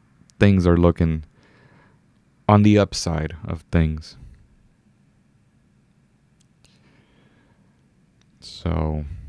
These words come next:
more on that to come. I know there's people out there waiting to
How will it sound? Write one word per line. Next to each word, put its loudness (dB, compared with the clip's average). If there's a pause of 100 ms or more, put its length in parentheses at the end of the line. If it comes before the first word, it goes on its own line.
(460)
more 2
on 2
that 0
to -4
come. -6 (460)
I -6
know -2
there's 0 (380)
people 2
out 2
there 0
waiting 0
to -4